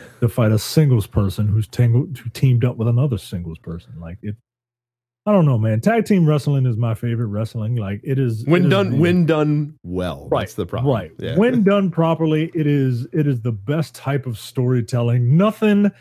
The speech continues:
Speaker 2: will get me out of my seat and jumping and hooting and hollering better than, than the perfect hot tag.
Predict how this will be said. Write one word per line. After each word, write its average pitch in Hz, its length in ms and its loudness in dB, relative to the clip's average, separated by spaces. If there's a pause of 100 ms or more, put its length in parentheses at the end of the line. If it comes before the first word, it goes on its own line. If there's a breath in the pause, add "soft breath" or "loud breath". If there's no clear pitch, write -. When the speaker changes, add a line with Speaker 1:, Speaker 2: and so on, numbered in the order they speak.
(340 soft breath)
Speaker 2:
will 120 120 -2
get 185 340 0
me 165 200 4
out 147 220 2
of 139 60 2
my 135 240 2
seat 131 560 -4 (380)
and 107 260 -4
jumping 143 580 0
and 104 100 -2
hooting 156 340 0
and 127 120 0
hollering 131 580 2 (240)
better 123 320 2
than, 110 340 -2
than 107 260 -4
the 104 140 -6 (120)
perfect 160 520 0
hot - 440 -4
tag. 95 480 -6